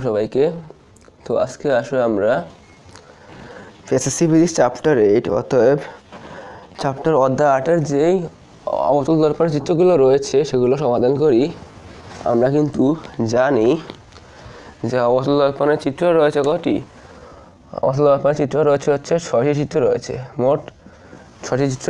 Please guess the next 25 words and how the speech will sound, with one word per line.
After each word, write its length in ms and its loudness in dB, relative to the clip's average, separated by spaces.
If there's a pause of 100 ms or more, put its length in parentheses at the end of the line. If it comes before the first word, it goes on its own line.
(140)
আছে। 180 -2 (720)
তো 40 -8 (100)
আমরা 180 0 (120)
এই 60 4 (100)
ছয়টি 260 2
চিত্রই 280 0
সমাধান 340 2
করব 180 2 (120)
আজকে। 220 -2 (960)
আসলে 200 0
প্রথমে 300 2
এটি 140 0
হচ্ছে 260 -6
আমাদের 240 2
একটি 180 -4
অবতল 340 2
দর্পণ, 300 0 (1600)
এর 100 -2
পিছনে 300 2
পাড়া 180 4
লাগিয়ে 300 2
দাও, 120 0 (400)
পাড়া 220 -2
লাগিয়ে 320 2
দিই, 140 0